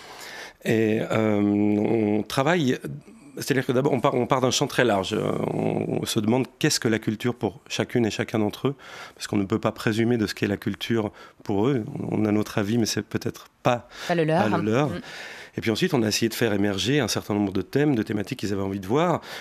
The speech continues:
Speaker 1: leur vision, euh, qu'est-ce qu'ils avaient envie de, de, de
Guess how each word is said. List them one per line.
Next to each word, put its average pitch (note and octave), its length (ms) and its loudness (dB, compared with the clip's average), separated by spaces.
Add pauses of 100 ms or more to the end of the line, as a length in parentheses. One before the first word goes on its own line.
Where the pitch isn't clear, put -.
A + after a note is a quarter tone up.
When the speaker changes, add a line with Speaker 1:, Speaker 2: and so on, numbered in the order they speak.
(140)
Speaker 1:
leur G#2 140 -2
vision, B2+ 520 0 (380)
euh, - 400 -6 (100)
qu'est-ce - 200 -4
qu'ils G2+ 180 -4
avaient G2+ 160 -2
envie G#2 220 -2
de, G2+ 160 -4
de, G#2 180 -4
de G#2 240 -12